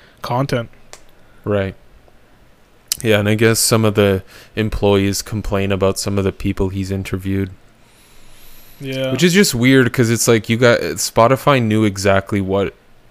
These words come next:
Speaker 2: it's, it's the dumbest thing ever to buy
Speaker 1: Yeah,
Speaker 2: something
Speaker 1: he'll
Speaker 2: and
Speaker 1: have,
Speaker 2: then
Speaker 1: like, Ben
Speaker 2: complain about what you
Speaker 1: Shapiro.
Speaker 2: bought.
Speaker 1: Yeah,
Speaker 2: It's like,
Speaker 1: dude.
Speaker 2: you know what you were getting. You knew exa-,
Speaker 1: Yeah.
Speaker 2: he's been doing this for years. It's not like this is a new thing where he gets people from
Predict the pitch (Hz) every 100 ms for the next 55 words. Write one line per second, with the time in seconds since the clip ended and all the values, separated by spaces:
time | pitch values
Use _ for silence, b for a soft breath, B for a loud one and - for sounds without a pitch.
0 | - _ - 127 120 127 131 - 147 143
1 | 143 143 151 - 151 117 110 110 104 117
2 | 107 92 101 - 117 113 175 180 185 170
3 | 135 170 165 113 117 113 113 151 156 156
4 | 98 113 147 - b b b b 180 233
5 | 202 170 160 190 196 220 214 202 202 -
6 | 208 202 92 87 - 147 170 190 196 175
7 | 180 175 170 147 156 170 170 - 160 123
8 | 104 117 143 131 95 87 104 101 131 127
9 | 127 - 113 117 113 104 104 101 104 107
10 | 117 107 107 104 - 107 107 104 104